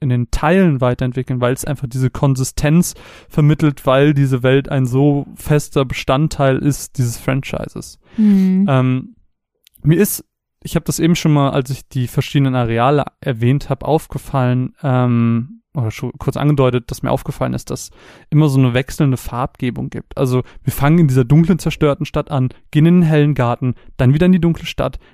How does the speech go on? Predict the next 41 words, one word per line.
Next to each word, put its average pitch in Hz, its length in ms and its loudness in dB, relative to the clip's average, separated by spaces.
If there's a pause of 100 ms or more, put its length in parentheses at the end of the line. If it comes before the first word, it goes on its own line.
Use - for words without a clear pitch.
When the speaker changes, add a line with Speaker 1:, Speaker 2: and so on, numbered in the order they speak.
(220)
Speaker 1:
dann 156 300 4
gehen 151 300 0
wir 143 100 2
wieder 131 160 0
auf - 100 -4
den 131 140 -2
hellen 131 300 2
Berg, 143 380 0 (200)
aber 131 160 0
der 123 120 2
Berg 147 500 0
wird, 156 340 4
je 143 220 -4
weiter 139 320 0
wir 135 80 2
nach 127 140 -4
oben 180 280 4
kommen, 185 380 0
immer 180 260 6
dunkler. 185 680 2 (260)
Beim 127 180 0
Titan 135 420 -4
ist 135 140 -8
es 135 120 -14
dann 127 220 -4 (520)
quasi 123 460 -4
wie 123 100 -2
Nacht 127 360 0
durch 135 120 -6
die - 80 -10
vielen 135 280 0
Gewitterwolken 156 580 -4
und 160 100 -2
so. 165 180 -2 (380)
Dann 165 160 6
sind 196 180 6
wir 165 80 0
wieder 151 200 0
im 139 120 4
hellen 175 360 4
Olymp, 175 440 6